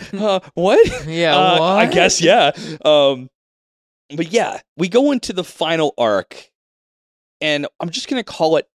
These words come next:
Speaker 2: the E card arc. Now,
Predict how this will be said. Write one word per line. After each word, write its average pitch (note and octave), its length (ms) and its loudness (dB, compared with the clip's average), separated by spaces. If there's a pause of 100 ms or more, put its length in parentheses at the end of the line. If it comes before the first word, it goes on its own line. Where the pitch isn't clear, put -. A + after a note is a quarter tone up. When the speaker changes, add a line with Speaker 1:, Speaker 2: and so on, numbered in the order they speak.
(100)
Speaker 2:
the C3 180 -6 (140)
E F3+ 340 -6
card F#2+ 480 -6 (120)
arc. - 500 -16 (1500)
Now, G#3+ 420 4